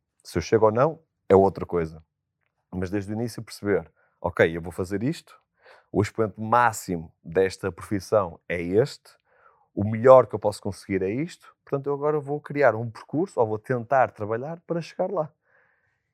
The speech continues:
Isso pode mudar, porque ao longo do próprio tempo tu às vezes chegas, e portanto lá está, o objetivo já está.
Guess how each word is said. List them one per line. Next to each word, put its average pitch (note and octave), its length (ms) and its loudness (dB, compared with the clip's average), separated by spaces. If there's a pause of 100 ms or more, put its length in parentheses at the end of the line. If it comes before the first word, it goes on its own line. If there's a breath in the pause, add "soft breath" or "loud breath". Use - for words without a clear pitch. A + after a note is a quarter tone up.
(540)
Isso G3+ 220 -2
pode G#3 240 4
mudar, G#3+ 400 4
porque - 240 2
ao B2+ 60 6
longo C#3+ 160 0
do C3 80 -8
próprio C3 320 0
tempo A#2+ 320 -4
tu A#2 100 0
às A2 80 0
vezes G#2+ 160 -10
chegas, A#2 460 -4 (120)
e - 80 -18
portanto F#2 320 -4
lá F2+ 100 0
está, F2+ 160 -4
o F#2+ 100 -4
objetivo G2 440 -6
já F2 120 -8
está. F2+ 420 -8